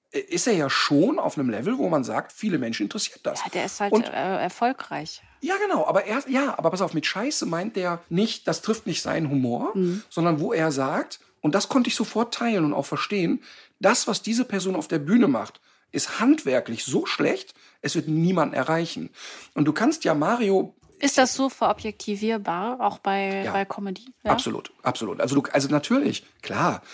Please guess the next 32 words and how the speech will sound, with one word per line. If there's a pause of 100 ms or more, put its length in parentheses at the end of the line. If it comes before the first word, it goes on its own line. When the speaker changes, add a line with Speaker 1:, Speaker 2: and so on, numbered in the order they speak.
(220)
Speaker 1:
du
ka-,
natürlich,
das
ist
ja
wie (120)
Speaker 2:
Wenn
du
ein
schlechtes
Timing
hast,
zum
Speaker 1:
Schlechtes
Speaker 2:
Beispiel.
Speaker 1:
Timing,
ne? (480)
Das
ist
doch
der,
äh,
der,
der
älteste
Witz
von
Jürgen
von
der
Lippe.